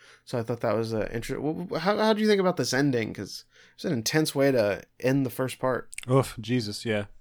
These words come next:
Speaker 2: Uh, I agree with you there. I think it gave Ron a bit of relatability. Um, and I think it's funny just that Shinichi's just, uh,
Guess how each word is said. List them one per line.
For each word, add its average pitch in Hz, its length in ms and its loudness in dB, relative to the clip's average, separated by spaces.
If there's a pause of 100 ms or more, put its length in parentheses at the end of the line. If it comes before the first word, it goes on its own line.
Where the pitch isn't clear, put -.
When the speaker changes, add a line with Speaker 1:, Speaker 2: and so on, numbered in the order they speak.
Speaker 2:
Uh, 104 260 -4 (320)
I 123 100 2
agree 139 280 4
with 131 160 2
you 113 80 -2
there. 107 220 -2
I 107 80 -4
think 117 200 -8
it 110 80 -10
gave 110 320 -4
Ron 104 240 0
a 104 60 -2
bit 104 180 -2
of 98 160 -4
relatability. 101 880 -4 (240)
Um, 95 400 -6
and 110 100 -4
I 95 40 -6
think 160 180 4
it's 131 100 0
funny 107 260 -2
just 101 220 -6
that 101 120 -4 (320)
Shinichi's 107 520 -6
just, 107 220 -6
uh, 104 140 -4